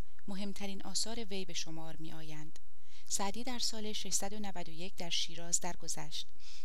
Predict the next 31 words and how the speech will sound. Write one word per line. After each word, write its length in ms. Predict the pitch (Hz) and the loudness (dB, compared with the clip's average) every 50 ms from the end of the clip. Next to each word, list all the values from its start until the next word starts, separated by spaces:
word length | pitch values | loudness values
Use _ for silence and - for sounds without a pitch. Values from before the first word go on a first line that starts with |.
| - - - | 0 0 0
و 80 | 190 | 0
در 160 | 185 180 180 | 0 0 0
نزدیکی 540 | 180 175 175 180 - - 175 - - - 247 | 0 0 2 2 2 2 2 0 0 0 0
این 140 | 247 240 220 | 0 0 0
شهر 380 | 208 - - 202 202 196 - - | 0 0 0 0 0 0 0 0
به 80 | - 185 | 0 0
خاک 320 | - - - 170 165 - | 0 0 0 0 0 2
سپرده 440 | - - 165 - - 160 160 - 160 | 2 2 2 2 0 0 0 0 0
شد. 260 | - - - - - - - - - - - - - - - - - | 0 0 2 2 0 0 0 0 0 0 0 0 0 0 0 0 0
آرامگاه 640 | 202 196 190 185 180 185 185 180 208 226 254 285 | 0 0 0 0 0 0 0 0 0 0 0 0
سعدی 520 | 269 - - 208 202 196 - 190 190 190 - - - - - | 0 0 0 0 0 0 0 0 0 0 0 0 0 0 0
یکی 240 | - 226 - - 240 | 0 0 0 0 0
از 120 | 240 240 | 0 0
زیباترین 640 | - - 202 190 185 185 185 - 196 202 233 254 262 | 0 0 0 0 -2 -2 -2 -2 0 0 0 0 0
بناهای 500 | 226 208 190 180 170 170 185 185 - 185 | 0 0 0 0 0 0 0 0 0 0
استان 460 | 185 175 - - - 175 170 165 170 | 0 0 0 2 0 0 0 0 0
فارس 360 | 170 - 170 156 - - - | 0 0 0 0 0 0 0
است. 360 | - - - - - - - - - - - - - - - - - - - - - - - - - - - - | 0 0 0 2 2 2 0 0 0 0 0 0 0 0 0 0 0 0 0 0 0 0 0 0 0 0 0 0
دو 100 | 220 240 | 0 0
حکایت 560 | 254 277 262 - 226 202 190 180 180 190 - | 0 0 0 0 0 0 0 0 0 0 0
از 200 | - 202 196 - | 0 0 0 0
گلستان 540 | - 175 165 165 - - - 175 175 175 - | 0 0 0 2 2 2 2 2 0 2 2
سعدی. 540 | - - - 82 78 151 - 78 147 147 - - - - - - - - - - - - - - - - | 2 2 2 2 0 0 0 0 0 0 0 0 0 0 0 0 0 0 0 0 0 0 0 0 0 0
دزدی 360 | - 220 247 - - - 349 | 0 2 2 2 2 2 2
به 120 | - 269 233 | 0 0 0
خانه 420 | - - 214 190 180 180 185 202 | 0 0 0 0 0 0 0 0
پارسایی 640 | 196 - 185 180 170 160 - - - 175 175 170 170 | 0 0 0 0 0 2 2 2 2 0 0 0 0
درآمد. 500 | - 175 170 165 156 147 151 151 147 143 - - - - - - - - - - - | 0 0 0 0 0 0 0 0 0 0 0 0 0 2 2 2 2 0 0 0 0
چندان 420 | - 196 190 185 170 202 226 269 | 0 0 0 0 0 0 0 0
که 140 | 277 - 240 | 0 0 0
جست، 580 | - - 214 202 202 202 - - - - - | 0 0 2 2 2 2 2 2 2 2 2